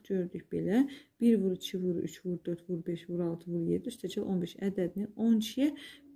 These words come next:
bölünməsindən alınan qalığı tapın. Deməli, uşaqlar, birinci bu hissəyə baxırıq, vurma hissəsinə baxırıq. Əgər vuruqlardan hansısa ikisinin hasili on ikiyə bölünürsə, onda bu hasil mütləq on ikiyə bölünəsidir.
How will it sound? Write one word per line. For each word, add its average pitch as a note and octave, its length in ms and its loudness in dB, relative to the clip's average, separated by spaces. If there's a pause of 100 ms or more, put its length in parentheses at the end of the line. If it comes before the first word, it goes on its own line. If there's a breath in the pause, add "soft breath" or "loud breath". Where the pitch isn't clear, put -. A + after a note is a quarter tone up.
bölünməsindən G#3+ 680 8
alınan F#3+ 460 2
qalığı F#3 360 -2
tapın. - 320 -10 (400 loud breath)
Deməli, D#4 280 8
uşaqlar, F3 420 -4
birinci C#4 400 6
bu G#3 140 6
hissəyə E3 440 -2
baxırıq, D#3+ 420 -8
vurma G3 340 6
hissəsinə F3 500 -8
baxırıq. - 340 -8 (400 loud breath)
Əgər A#3+ 320 4
vuruqlardan F#3+ 760 0 (680)
hansısa A3+ 400 0
ikisinin - 540 0
hasili E3+ 380 -2
on F3+ 260 0
ikiyə E3 260 0
bölünürsə, E3 600 2 (340 loud breath)
onda F3+ 260 2
bu F3 160 -2
hasil D#3+ 480 -2
mütləq C4 380 0
on F#3+ 180 4
ikiyə F#3+ 380 -2
bölünəsidir. F3 680 0